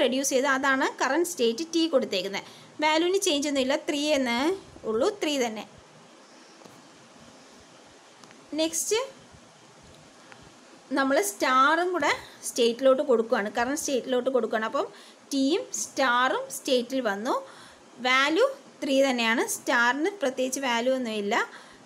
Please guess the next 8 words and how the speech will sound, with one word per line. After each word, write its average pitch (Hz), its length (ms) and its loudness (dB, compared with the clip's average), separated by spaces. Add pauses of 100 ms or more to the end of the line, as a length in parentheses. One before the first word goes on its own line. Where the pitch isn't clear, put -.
(160)
Then 370 160 2 (360)
പ്രൊഡക്ഷൻ 269 480 0 (800)
ഒന്നുമില്ല, 247 340 -2
നമ്മൾ 262 200 -2
സ്റ്റാ-, 262 480 0
just 262 280 0
സ്റ്റേറ്റ് 269 500 -4
സ്റ്റാക്കിലോട്ട് 262 520 -2